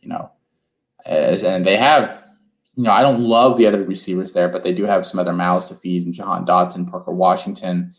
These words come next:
Um, some rumors about who's gonna be that third wide receiver this year. I don't know who it's going to be. Um,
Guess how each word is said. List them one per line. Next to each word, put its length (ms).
Um, 480
some 220
rumors 320
about 200
who's 180
gonna 140
be 100
that 180
third 160
wide 160
receiver 300
this 220
year. 160
I 100
don't 240
know 240
who 180
it's 120
going 180
to 60
be. 340
Um, 580